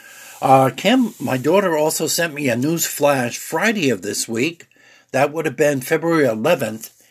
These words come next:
and I couldn't believe it, it's that time already. Uh, we did a lot of coverage on the different, uh, type of moose hunting in the upper,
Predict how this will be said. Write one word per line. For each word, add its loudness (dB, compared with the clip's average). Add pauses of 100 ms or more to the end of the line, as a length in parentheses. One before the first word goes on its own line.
(120)
and -8
I -10
couldn't -4
believe 0
it, 0
it's -2
that -4
time 0
already. -2 (640)
Uh, -2
we 0
did 4
a 6
lot 2
of -6
coverage -2
on -2
the -4 (360)
different, -2
uh, -4
type 0
of -4
moose -4
hunting -6 (540)
in -2
the -4
upper, 2